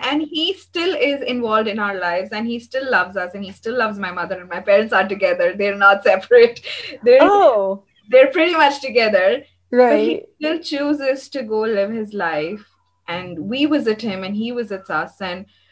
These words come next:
Speaker 1: uh, my mother can go anytime and live with him whenever she chooses to or whenever she doesn't. And he's,
Speaker 2: Oh.
Speaker 1: he, he has this farm there. He has, uh,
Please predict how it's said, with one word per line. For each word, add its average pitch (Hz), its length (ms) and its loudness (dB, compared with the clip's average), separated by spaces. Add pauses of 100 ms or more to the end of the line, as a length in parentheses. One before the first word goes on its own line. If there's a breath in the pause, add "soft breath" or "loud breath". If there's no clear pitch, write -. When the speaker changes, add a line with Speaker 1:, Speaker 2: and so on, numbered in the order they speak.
(160)
Speaker 1:
uh, 196 160 -4
my 226 140 -2
mother 277 240 -2
can 381 160 -2
go 262 100 0
anytime 233 460 -2
and 190 140 -8
live 190 140 -4
with 185 180 -6
him 190 180 -10
whenever 185 300 -12
she 185 180 -18
chooses 170 440 -16
to 170 140 -14
or 160 280 -8
whenever 170 280 -8
she 190 200 -14
doesn't. 160 520 -12 (120)
And 240 300 -8 (340 soft breath)
he's, 320 320 0
Speaker 2:
Oh. 269 100 -10
Speaker 1:
he, 294 360 -4 (100)
he 277 240 -8
has 294 240 0
this 269 180 -8
farm 339 400 -2
there. 151 360 -6
He 262 400 -6
has, 233 560 -2
uh, 190 320 0